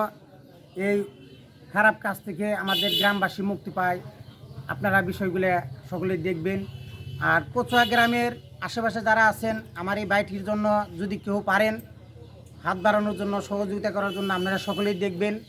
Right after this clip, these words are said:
আমরাও জহিরুল ভাইয়ের জন্য যদি পারি, আমরা সহযোগিতা করব, কিছু অনুদান দেওয়ার জন্য। তাই সকলের দৃষ্টি আকর্ষণ করছি, জহিরুল ভাইকে আপনারা সকলেই সহযোগিতা করবেন, আর এই বিপদ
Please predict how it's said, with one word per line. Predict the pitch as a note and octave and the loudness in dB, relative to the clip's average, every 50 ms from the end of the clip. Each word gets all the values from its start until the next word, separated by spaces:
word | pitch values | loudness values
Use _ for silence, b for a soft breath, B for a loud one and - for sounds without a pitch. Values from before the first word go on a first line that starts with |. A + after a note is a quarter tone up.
| - - - | -20 -8 -2
আমরাও | - G3+ G#3+ G#3 G3 G#3 G#3+ A3 A3 G#3+ G3 E3 | 0 0 2 4 4 4 4 4 2 -2 -6 -6
জহিরুল | F3+ G3 F#3+ G3+ G3+ | -4 -4 -2 -2 0
ভাইয়ের | F#3 F#3+ F#3+ G3+ E3+ | 0 0 0 0 0
জন্য | G3+ G3 G3 G3 F#3+ F#3 F3+ - - - - - - - - | -4 -2 -2 -2 -2 -2 -4 -6 -12 -18 -20 -20 -20 -14 -8
যদি | D#3+ G#3 F#3+ G3+ | -6 -6 -6 -4
পারি, | - - G3 G#3 G#3 A3 A3+ | 0 2 2 4 4 2 0
আমরা | G#3+ - F#3 F#3 G3 G3 F#3+ | -2 -4 -2 2 2 2 2
সহযোগিতা | F3+ - G3 G3+ F#3+ G3+ G3 F3 F#3+ G3 | 2 0 -2 -2 -2 -2 -4 -4 -4 -6
করব, | E3 G3+ F3+ F3 F#3 D#3+ | -6 -6 -6 -6 -6 -6
কিছু | - F#3 - F#3+ F#3+ F3+ F3 E3+ - - - - - - - - - - - - - - - - | -8 -6 -6 -4 -2 -2 -2 -4 -6 -10 -16 -16 -18 -18 -18 -18 -18 -18 -20 -18 -18 -18 -14 -8
অনুদান | - G3 G#3 G3+ F#3 G3 F#3+ F3+ | -4 -2 0 2 2 2 2 2
দেওয়ার | F#3 G3 F#3+ F#3+ E3 | 2 2 2 0 0
জন্য। | F#3 F#3 F3+ F3+ F3+ F3+ F3+ F3+ - - - - - - | -2 -2 0 0 0 -2 -2 -4 -6 -10 -12 -12 -10 -6
তাই | - E3+ F3 | -4 -4 -4
সকলের | E3 - G3 F3+ G3+ G3 G3 E3 | -4 -4 -6 -4 -4 -4 -4 -4
দৃষ্টি | F3+ F3+ - - | -4 -4 -2 -2
আকর্ষণ | F3+ D#3 E3+ C#3+ - G3 F3+ | -2 -2 -4 -4 -6 -6 -6
করছি, | E3+ G3 D#3 F#3+ F3+ | -6 -6 -6 -6 -4
জহিরুল | D#3 F3+ F3 F3 F#3 F3 | -2 -2 0 0 0 0
ভাইকে | D#3 F3+ F3 - F3 | 0 0 -2 -2 -2
আপনারা | E3+ D3+ E3+ E3 E3 | -2 -2 0 0 -2
সকলেই | - - E3+ E3+ F3 E3 D#3 | -2 -4 -4 -4 -4 -4 -4
সহযোগিতা | - - E3+ D#3+ D#3 D#3 C3+ D#3 C#3+ | -2 -2 -2 -2 -2 -2 -4 -4 -6
করবেন, | B2+ C3 A2+ G#2+ G2+ - - - - - - - - - | -6 -8 -10 -12 -14 -14 -16 -16 -14 -14 -16 -12 -6 -2
আর | D#3 E3+ | -2 0
এই | F#3 | 0
বিপদ | E3+ G#3 F#3+ G3+ G3+ | 0 0 -2 -2 -2